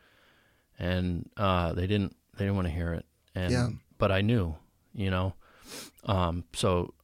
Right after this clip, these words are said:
Speaker 1: I'm experiencing all this demonic torment, and it's getting worse and worse and worse and worse.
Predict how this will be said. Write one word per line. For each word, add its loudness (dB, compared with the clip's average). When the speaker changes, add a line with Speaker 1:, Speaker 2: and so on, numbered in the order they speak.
Speaker 1:
I'm 0
experiencing -2
all 2
this -2
demonic -2
torment, -2
and -4
it's -8
getting -6
worse 0
and -6
worse -2
and -8
worse -2
and -8
worse. 0